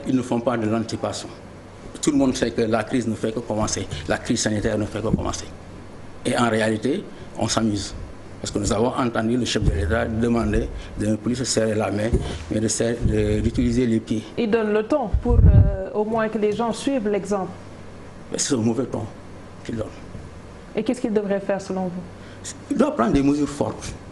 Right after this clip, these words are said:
Speaker 1: Il doit s'adresser aux Sénégalais de manière très solennelle. Et il doit aussi lire les tweets que nous écoutons, que nous envoyons régulièrement sur ces questions.
Speaker 2: Et que fait l'A C T pour au moins, euh, accentuer la sensibilisation,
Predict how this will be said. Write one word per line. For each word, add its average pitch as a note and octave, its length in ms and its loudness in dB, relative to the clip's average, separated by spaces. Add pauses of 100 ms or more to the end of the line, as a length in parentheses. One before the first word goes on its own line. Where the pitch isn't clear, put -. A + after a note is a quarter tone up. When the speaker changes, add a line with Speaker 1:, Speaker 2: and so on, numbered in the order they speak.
Speaker 1:
Il A#2+ 80 0
doit A2 140 4
s'adresser C3 520 2
aux A#2+ 60 0
Sénégalais G#2 540 0 (320)
de A2+ 100 2
manière G#2 340 2
très C#3+ 160 0
solennelle. G#2 520 0 (1000)
Et - 60 2
il A#2+ 120 4
doit G#2+ 220 2
aussi A#2+ 220 0
lire A#2 340 4
les A2 180 2
tweets - 540 -2 (380)
que - 40 4
nous A2 220 2
écoutons, - 280 -4 (320)
que - 60 4
nous A#2+ 200 4
envoyons G#2+ 460 4
régulièrement A2+ 600 2
sur A2+ 140 -6
ces - 140 -4
questions. - 340 -6 (320)
Speaker 2:
Et A#3 80 0
que C#4 80 4
fait C4+ 140 4
l'A G#3 140 4
C G3+ 140 0
T G#3+ 200 2
pour A#3 240 0 (340)
au G3+ 100 2
moins, A3 320 2
euh, F#3+ 220 2
accentuer A3 580 2
la G#3 160 4
sensibilisation, G3 920 0